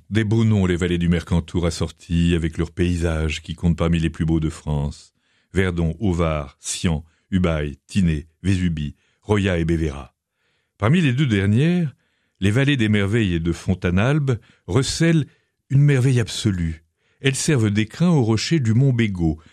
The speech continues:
un sanctuaire préhistorique qui rassemble, sur près de quatre mille dalles,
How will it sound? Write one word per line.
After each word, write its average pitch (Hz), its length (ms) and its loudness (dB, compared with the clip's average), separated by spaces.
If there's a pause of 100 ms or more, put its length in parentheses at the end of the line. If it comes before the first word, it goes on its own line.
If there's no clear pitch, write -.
(120)
un 120 80 2
sanctuaire 120 460 0
préhistorique 113 680 -2
qui - 80 -6
rassemble, 104 540 0 (220)
sur - 280 -4
près 117 220 -2
de 90 140 -4
quatre 117 360 -4
mille 87 300 0
dalles, 104 380 -2